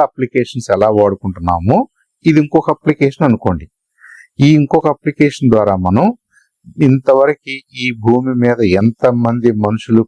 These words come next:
పుట్టి చనిపోయారో, వాళ్ళకి ఏమేమి తెలుసో, ఇప్పుడు ఉన్న వాళ్ళకి ఏమేమి తెలుసో, వాళ్ళు చేసినటువంటి పనులు, రీసెర్చ్,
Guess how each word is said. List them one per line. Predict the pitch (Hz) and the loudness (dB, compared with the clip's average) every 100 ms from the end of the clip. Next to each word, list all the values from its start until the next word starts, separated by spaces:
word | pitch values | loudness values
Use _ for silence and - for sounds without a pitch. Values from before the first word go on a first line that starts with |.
| - | -2
పుట్టి | 107 110 - | -8 -8 -2
చనిపోయారో, | 104 104 113 104 104 104 127 160 143 | -2 0 2 4 4 2 2 2 2
వాళ్ళకి | 113 101 98 87 95 | 0 -4 -12 -2 0
ఏమేమి | 110 113 113 113 | 4 4 4 2
తెలుసో, | 110 101 - 151 143 98 | 0 -4 -2 -2 0 -4
ఇప్పుడు | - 113 | 0 0
ఉన్న | 107 107 | 2 0
వాళ్ళకి | 107 107 107 104 | 0 0 -2 -2
ఏమేమి | 101 101 98 98 | 0 0 0 -2
తెలుసో, | 104 95 139 170 156 113 | -4 -2 0 0 2 0
వాళ్ళు | 104 98 - | 0 -4 -4
చేసినటువంటి | 107 - 104 104 92 95 - | -4 -2 -6 -4 -4 -6 -4
పనులు, | 104 120 127 156 156 107 98 | -2 0 0 0 0 0 0
రీసెర్చ్, | 107 - 127 - - | -2 0 -2 -4 -2